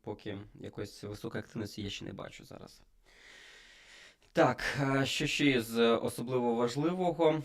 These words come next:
Друзі, якщо у вас будуть якісь зап-, запитання, пишіть, будь ласка, в чатику. Е, ставте вподобайку цьому відео, підписуйтесь на YouTube канал, якщо у вас будуть якісь запитання.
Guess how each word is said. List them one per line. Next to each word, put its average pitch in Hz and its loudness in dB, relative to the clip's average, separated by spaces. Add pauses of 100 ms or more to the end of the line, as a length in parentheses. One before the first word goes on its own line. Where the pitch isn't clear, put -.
Друзі, 139 -2
якщо 143 -2
у - 4
вас 139 0
будуть 139 -2
якісь 139 -2
зап-, 127 -2
запитання, 135 0
пишіть, - -8
будь 120 -2
ласка, 117 0
в 113 0
чатику. 170 0 (300)
Е, 117 0
ставте 110 0
вподобайку 110 0
цьому 110 -4
відео, 160 -4
підписуйтесь 107 -6
на 117 -2
YouTube 110 -6 (120)
канал, 113 2 (380)
якщо - -4
у - 8
вас 226 4
будуть 226 -4
якісь - -4
запитання. 123 0